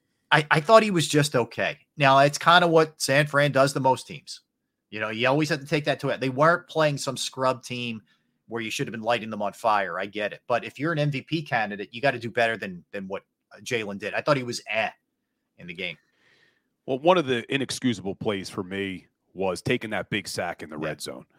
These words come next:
Speaker 2: because we could go back, and I don't know if it would have changed the outcome necessarily with how bad that defense got beat, but two big drives to start the game and sputtering in the red zone,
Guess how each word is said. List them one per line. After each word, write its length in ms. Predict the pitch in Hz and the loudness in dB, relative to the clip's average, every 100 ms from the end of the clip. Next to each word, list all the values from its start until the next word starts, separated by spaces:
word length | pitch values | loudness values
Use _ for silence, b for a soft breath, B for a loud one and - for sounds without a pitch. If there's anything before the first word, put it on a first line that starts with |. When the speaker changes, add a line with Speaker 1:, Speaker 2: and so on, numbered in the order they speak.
| b b b b | b b b b
Speaker 2:
because 280 | 123 117 | 0 0
we 140 | 104 160 | 2 0
could 140 | 127 | 2
go 160 | 120 107 | 4 6
back, 360 | 120 110 107 | 6 4 4
and 140 | 95 90 _ - | 0 -12 _ -4
I 120 | 104 | 2
don't 220 | 143 156 | 2 2
know 240 | 123 123 127 | 2 4 4
if 80 | 123 | 4
it 100 | 113 | -2
would 140 | 120 | -2
have 120 | 117 | -4
changed 420 | - 123 123 110 | -6 -6 -6 -6
the 120 | 113 - | -6 -4
outcome 520 | 107 107 - 113 110 | -4 -6 -4 -4 -2
necessarily 680 | 107 107 101 117 107 107 104 | -2 -4 -2 2 2 2 0
with 160 | 87 - | -4 -8
how 260 | 98 104 87 | -4 -4 -4
bad 380 | - 101 101 92 _ _ _ - | -4 -2 -2 -4 _ _ _ -4
that 240 | 95 - | -4 -4
defense 400 | 208 202 98 90 | -6 -4 -4 -4
got 280 | - 87 - | -4 -4 -4
beat, 280 | 101 104 - _ _ _ _ _ _ | -6 -8 -12 _ _ _ _ _ _
but 240 | - 110 - _ _ _ _ _ _ _ | 4 4 2 _ _ _ _ _ _ _
two 240 | - 202 196 | 2 2 4
big 260 | 160 147 | 4 4
drives 520 | 117 117 110 107 98 | 4 6 6 6 0
to 100 | - | -8
start 360 | 92 - 110 101 | -6 2 2 2
the 80 | 95 | -6
game 500 | 101 101 104 98 90 _ _ | -8 -6 -6 -10 -16 _ _
and 300 | 110 104 104 - _ _ _ | -12 -10 -12 -16 _ _ _
sputtering 560 | - - 143 143 135 120 | -16 4 8 10 8 4
in 140 | 113 | -2
the 100 | 104 | -2
red 260 | 95 104 104 | 0 0 -2
zone, 320 | 107 95 90 | -6 -8 -10